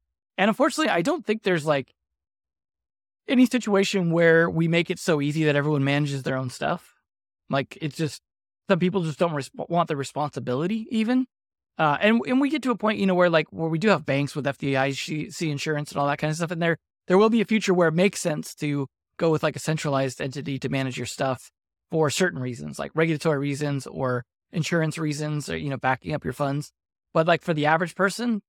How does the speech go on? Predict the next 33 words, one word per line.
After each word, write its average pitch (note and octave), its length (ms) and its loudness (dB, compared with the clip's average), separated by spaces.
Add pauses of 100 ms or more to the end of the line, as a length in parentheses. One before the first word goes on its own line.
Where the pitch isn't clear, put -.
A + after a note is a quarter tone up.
yeah, - 260 0
you C#3 140 -8
probably D#3+ 340 2
shouldn't D#3 300 -4
be C#3+ 100 -8
just C#3+ 220 -8 (280)
having D#3 280 0
your D3 100 -4
s-, F3+ 320 -8
your E3+ 280 -4
stuff D3+ 300 -2
just - 240 -8
chill D#3+ 220 0
on C#3 120 -2
an C3 80 -6
exchange D3 380 -4
somewhere, D3 480 -2 (480)
uh, B2+ 300 -2
and D3+ 200 0
kind D#3 180 0
of B2+ 100 -10 (220)
following D3+ 320 0
that, C#3 260 0
not D3+ 200 -2
your D3 100 -8
keys, C3+ 320 -6
not C3+ 160 -6
your, B2 200 -8
your - 200 -10
crypto C3 360 -4
kind C3+ 200 -4
of B2 60 -2
maxi. B2+ 420 -4